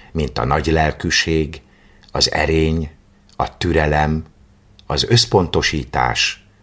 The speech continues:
a tudatosság, és így tovább. Ezért, amikor egy szuttát olvasol, tudatodat üdvös dolgokkal töltöd meg.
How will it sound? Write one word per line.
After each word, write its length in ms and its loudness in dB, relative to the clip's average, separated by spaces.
a 200 -4
tudatosság, 1000 0
és 260 -2
így 180 -10
tovább. 560 -6
Ezért, 380 4
amikor 300 4
egy 120 4
szuttát 580 2
olvasol, 640 4
tudatodat 600 4
üdvös 420 0
dolgokkal 560 -2
töltöd 520 -6
meg. 380 -10